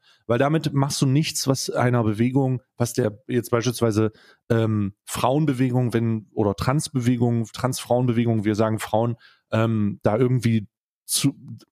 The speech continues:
hilft, ne? Weil das halt nicht das Problem ist, wenn jemand Harry Potter spielt. Dann ist der nicht,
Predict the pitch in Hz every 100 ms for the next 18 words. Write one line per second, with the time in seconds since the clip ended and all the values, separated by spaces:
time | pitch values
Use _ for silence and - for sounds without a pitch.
0 | 117 _ 117 113 156 147 - - - -
1 | 104 117 - _ _ 117 117 131 151 131
2 | - 139 - 147 - 139 139 147 139 120
3 | 123 120 117 113 110 113 98 - - 87
4 | - 110 - 135 120 -